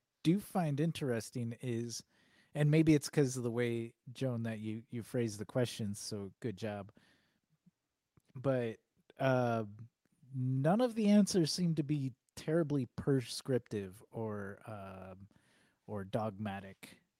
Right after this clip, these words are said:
about things. Which, good on, good on all you.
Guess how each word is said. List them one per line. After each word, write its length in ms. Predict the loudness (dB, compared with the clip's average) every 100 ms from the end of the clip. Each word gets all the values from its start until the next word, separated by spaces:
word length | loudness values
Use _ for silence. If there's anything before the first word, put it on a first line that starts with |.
| _ _ _ -14
about 300 | -10 -10 -10
things. 500 | -12 -12 -12 -16 -18 _ _ _ _ _ _ _ _ _ _ _ _ _ _ _ _ _ _
Which, 300 | -12 -10 -14 _ 2
good 180 | 6
on, 280 | 8 6 4 0
good 160 | 4 6
on 220 | 6 4 4
all 280 | 10 12 10
you. 480 | 6 2 0 -6